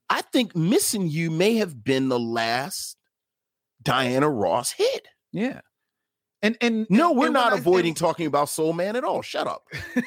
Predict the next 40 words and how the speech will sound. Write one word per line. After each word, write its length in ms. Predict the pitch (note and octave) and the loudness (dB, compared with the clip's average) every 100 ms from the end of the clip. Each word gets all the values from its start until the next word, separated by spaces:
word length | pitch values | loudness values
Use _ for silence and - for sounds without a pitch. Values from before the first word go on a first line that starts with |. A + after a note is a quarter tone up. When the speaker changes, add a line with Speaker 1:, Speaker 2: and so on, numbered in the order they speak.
| - | -2
Speaker 2:
<laughs> 500 | C4 C4+ - - - | -4 -6 -12 -12 -6
And 140 | A#3+ | -2
when 100 | C4+ | 0
I 100 | B3 | 0
Speaker 1:
This 180 | A#3+ B3 | 0 0
Speaker 2:
say 60 | - | 2
Speaker 1:
is 40 | |
Speaker 2:
that 60 | G3+ | 0
Speaker 1:
important. 420 | - F#3+ - - _ _ _ | 2 0 0 -16 _ _ _
Speaker 2:
she 200 | - C#4 | -6 -4
did, 280 | B3 D#4 C#4 G3 | 0 -2 -2 -2
she 140 | D4 | -2
de-, 160 | D4+ - F3 | 0 -2 -2
definitely 400 | G#3 C#4+ A3+ F#3+ | -4 -2 -2 -2
did 320 | C3 A2+ E3+ | -4 0 0
have 360 | C#3 D3+ D#3 F#3 | 0 -2 0 0
some 140 | G#3 | 0
music 280 | G3 G3 F#3+ | -2 0 0
videos, 460 | F3+ G3 G3 F#3 F3+ _ - - | 2 0 2 0 -4 _ -14 -4
but 140 | G3+ - _ _ _ _ _ _ | -4 -6 _ _ _ _ _ _
she 220 | - B3 | -2 0
had 180 | A#3 A3 | 2 2
music 300 | F3 F#3 E3+ | 0 0 -2
videos 440 | C#3+ E3 D#3+ D3 - | -2 -2 0 -2 -2
before 480 | A2+ C#3 - G3 F3 | -2 -4 2 2 4
music 380 | D3+ D#3+ D3 D3+ - | 2 0 -2 -4 -2
videos 440 | C#3+ C3+ B2+ B2 | 0 0 -2 -2
became 920 | B2 A#2 - F3 E3 D#3+ D3 C3 A#2+ A2 - | -6 -6 -4 0 0 0 0 2 0 -2 -2
Speaker 1:
But 160 | F3+ | 0
again, 380 | A3 E3+ B3 A3 - | 2 2 0 0 -4
Speaker 2:
what 160 | D3 | -4
Speaker 1:
you're 80 | G#3 | -2
Speaker 2:
they 60 | A3+ | 0
Speaker 1:
saying 300 | A#3+ C4 A#3 | 2 2 2
Speaker 2:
were. 180 | D3+ G#2+ | -2 -6
Speaker 1:
she 220 | - - D#3+ | -4 -2 0
definitely 400 | E3 F3 E3 C#3+ | 0 0 -2 -2
had 200 | D#3 B2+ | 0 0
music 300 | C3 C#3 A2 | 0 0 -2
videos. 340 | C#3+ D#3 B2 | -2 0 -2